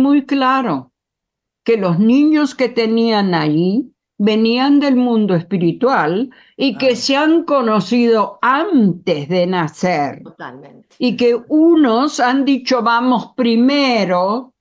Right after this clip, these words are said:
Speaker 1: y les preparamos el terreno, y luego vienen ustedes como alumnos". Así que es realmente una, una forma distinta de pensar.
Speaker 2: Tal cual.
Speaker 3: Cuando los escucho con respecto a las vidas anteriores,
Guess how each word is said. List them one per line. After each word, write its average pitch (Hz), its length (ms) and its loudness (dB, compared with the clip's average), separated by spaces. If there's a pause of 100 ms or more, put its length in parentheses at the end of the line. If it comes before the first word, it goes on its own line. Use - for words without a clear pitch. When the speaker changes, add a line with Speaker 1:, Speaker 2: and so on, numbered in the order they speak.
(180)
Speaker 1:
y 233 120 -4
les 208 180 0
preparamos 208 840 0
el 196 220 -4
terreno, 190 960 -2 (200)
y 226 100 -2
luego 233 360 0
vienen 208 400 -2
ustedes 190 480 -4
como 170 300 -4
alumnos". 160 1000 -2 (760)
Así 196 260 -2
que 208 340 -2
es 254 140 -4
realmente 196 920 -2
una, 175 760 -4 (220)
una 233 240 0
forma 208 380 -2
distinta 170 840 -2
de 175 100 -2
pensar. 170 600 -4 (1120)
Speaker 2:
Tal 135 260 -18
cual. 135 100 -20
Speaker 3:
Cuando 233 300 -8
los 226 180 -12
escucho 240 680 -14
con 190 160 -16
respecto 208 500 -20
a 202 40 -12
las 175 180 -14
vidas 208 420 -16
anteriores, 185 920 -18